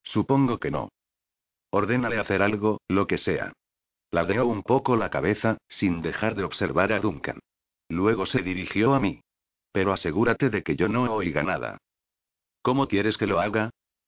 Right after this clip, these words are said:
Ni siquiera sé cómo es posible que oigas lo que digo", señalé. "Focaliza. Tienes que dirigir bien tu energía. Es imperativo". "¿Pero cómo?".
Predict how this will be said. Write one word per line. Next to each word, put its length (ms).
Ni 180
siquiera 460
sé 200
cómo 260
es 140
posible 480
que 160
oigas 320
lo 100
que 140
digo", 240
señalé. 480
"Focaliza. 560
Tienes 360
que 120
dirigir 500
bien 220
tu 180
energía. 540
Es 200
imperativo". 640
"¿Pero 260
cómo?". 380